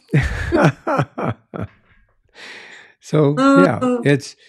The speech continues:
Speaker 1: you know, we did say this was a Sunday mashup, and we thought, you know, hey, talk about that. I think, you know, you might, you might look and be careful because in realistic terms,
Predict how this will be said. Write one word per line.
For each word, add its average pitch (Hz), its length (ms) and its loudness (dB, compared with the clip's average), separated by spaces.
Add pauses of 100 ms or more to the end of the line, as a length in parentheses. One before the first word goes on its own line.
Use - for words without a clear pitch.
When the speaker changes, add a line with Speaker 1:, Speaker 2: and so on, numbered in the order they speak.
(160)
Speaker 1:
you 185 100 -2
know, 139 100 2
we 135 120 0
did 131 180 2
say 131 140 2
this 123 240 0
was 104 120 -4
a 101 60 -4
Sunday 107 300 -4
mashup, 98 500 -4
and 101 160 -2
we 101 100 -2
thought, 101 280 -8
you - 80 -6
know, 92 100 -6
hey, 113 220 -6 (1300)
talk 101 180 -4
about 101 220 -4
that. 123 280 0
I 131 100 -6
think, 110 260 -2
you 104 80 -2
know, 117 140 -2
you 110 120 -2
might, 110 240 -4 (420)
you 117 100 0
might 143 200 4
look 151 340 4
and 113 120 0
be 120 120 2
careful 113 420 0
because 107 480 -4 (120)
in 113 160 -2
realistic 127 580 -2
terms, 104 500 -6